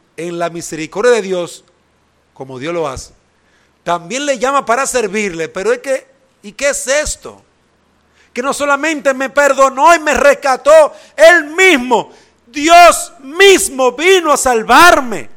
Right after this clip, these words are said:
No solamente eso, sino que me llama para que ahora yo le sirva. Señor, haz conmigo lo que tú quieras.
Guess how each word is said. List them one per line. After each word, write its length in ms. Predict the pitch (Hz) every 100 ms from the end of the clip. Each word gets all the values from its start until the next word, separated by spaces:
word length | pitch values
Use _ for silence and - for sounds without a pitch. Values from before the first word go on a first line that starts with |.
| - _ -
No 120 | 311
solamente 800 | - 311 285 302 302 277 262 302
eso, 160 | -
sino 260 | - 262 285
que 120 | 285
me 200 | 294 285
llama 540 | 262 302 339 302 147 - _ _ _ _ _ _ -
para 260 | 147 143 -
que 100 | 143
ahora 220 | 165 165
yo 180 | 156 160
le 120 | 143
sirva. 560 | - - 170 135 104
Señor, 560 | - 139 131 139 170 139
haz 100 | 143
conmigo 320 | 165 156 156
lo 100 | 139
que 100 | 127
tú 140 | 127 127
quieras. 640 | 131 151 _ _ _